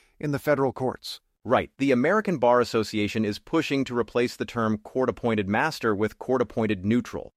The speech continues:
Speaker 2: They argue that the current term carries negative connotations and doesn't accurately reflect the role these individuals play in guiding complex litigation.
Speaker 1: Pocket Pod News national political correspondent Don Gallup has been following this story closely.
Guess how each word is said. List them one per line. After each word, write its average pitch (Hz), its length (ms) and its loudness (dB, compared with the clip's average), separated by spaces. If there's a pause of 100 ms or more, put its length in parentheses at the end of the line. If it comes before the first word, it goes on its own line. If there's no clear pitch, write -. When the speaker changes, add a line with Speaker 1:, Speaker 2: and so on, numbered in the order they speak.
Speaker 2:
They 127 120 4
argue 170 360 2
that 147 160 0
the 120 80 -2
current 226 420 -4
term 113 280 0
carries 117 380 0
negative 135 420 2
connotations 113 760 -4
and 107 200 -2
doesn't 147 380 0
accurately 127 500 -2
reflect 123 500 2
the 120 80 0
role 120 340 4
these 123 180 0
individuals 107 560 -2
play 110 280 2
in 104 160 2
guiding 104 360 2
complex 104 640 -2
litigation. 101 760 -4 (300)
Speaker 1:
Pocket 220 380 0
Pod 202 260 4
News 185 320 2
national 175 380 0
political 175 400 -2
correspondent 165 680 0
Don 151 220 2
Gallup 151 400 2 (300)
has 151 120 -4
been 147 160 -2
following 175 460 4
this 151 160 -2
story 151 320 2
closely. 135 500 -4